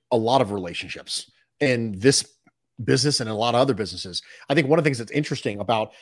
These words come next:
this journey for me anyway, has been that when I had, you know, seventy-two followers on Twitter and I had a podcast that had twelve listeners, I didn't think I really had to worry about keeping my ego in check, because there was really nothing for me to worry about.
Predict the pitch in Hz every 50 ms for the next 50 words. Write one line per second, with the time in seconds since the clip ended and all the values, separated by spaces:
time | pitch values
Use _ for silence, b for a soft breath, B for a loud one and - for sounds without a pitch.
0 | b b - - 135 123 107 107 110 90 98 120 123 139 139 123 110 104 101 -
1 | - 127 113 104 107 101 90 92 101 110 135 196 226 160 117 101 110 117 117 117
2 | 104 98 92 87 82 87 104 - b b b b b b - 139 139 117 107 98
3 | 147 143 135 131 123 - b b b b - - 135 127 - - _ _ _ _
4 | _ _ _ _ _ _ _ - - 120 147 156 147 143 143 135 139 160 160 160
5 | 151 139 - _ _ _ _ - 139 110 95 92 - - - - 165 156 165 151
6 | 143 139 131 - 156 139 123 - 147 127 127 127 117 113 113 104 - 104 98 -
7 | - 202 202 170 131 113 110 104 b b b b _ - 131 123 117 117 113 113
8 | 110 117 113 117 120 113 107 - 120 117 113 - 123 113 113 - 123 107 95 117
9 | 107 104 - - 123 107 101 92 107 131 202 - - 143 107 87 87 98 104 -
10 | - B B B B B - 147 202 233 170 - 233 202 214 202 214 220 202 190
11 | 214 196 190 185 294 349 311 170 127 117 - 139 139 127 120 120 117 117 120 107
12 | 120 110 104 104 - 123 101 95 - - 170 147 196 190 233 233 220 226 294 349
13 | 320 254 240 240 - 349 240 185 - 240 196 196 214 202 214 294 339 262 147 110
14 | 117 107 92 92